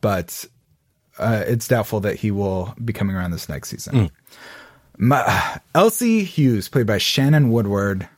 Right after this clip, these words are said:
Speaker 2: Oh, fucking dead.
Speaker 1: It is
Speaker 2: Extremely dead.
Speaker 1: very unfortunately dead. I mean, killed by Hale in season two in the control room.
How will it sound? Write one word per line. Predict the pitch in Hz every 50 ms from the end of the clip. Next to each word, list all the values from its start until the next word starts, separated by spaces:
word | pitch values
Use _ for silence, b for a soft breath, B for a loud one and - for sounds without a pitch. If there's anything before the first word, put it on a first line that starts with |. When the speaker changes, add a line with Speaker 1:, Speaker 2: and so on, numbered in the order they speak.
| _ - -
Speaker 2:
Oh, | - 151 165 170 156 131 - - _
fucking | - 214 202 - 180 160 127 101 -
dead. | - 170 147 165 156 139 117 90 90 - _ _ B B B B B B B B B B B B B B B B _
Speaker 1:
It | - 156 185 190 - -
is | 156 151 147 151 143 147 147 139 131 131 123 131
Speaker 2:
Extremely | 127 - - - - - - - - - - 185 185 196 214 220 226 220 214 208 196 185 175 170 156 143 131
dead. | 110 113 104 82 73 65 - - -
Speaker 1:
very | - 220 254 247 247 254
unfortunately | 240 190 170 - - 160 156 156 147 - 135 123 113 95 107 101
dead. | 92 104 98 95 92 95
I | 110
mean, | 131 147 151 151 147 143 139 139 b b b b b b b b b b b b _
killed | - - 208 226 190 175
by | 196 185 180 175
Hale | 160 - - 165 156 160 151 156 151
in | - 135 131
season | - 147 143 139 139
two | 131 - 139
in | 131 127
the | 123
control | - 117 104 104 - - 160 170 196
room. | 202 196 214 208 226 233 240 226 214 -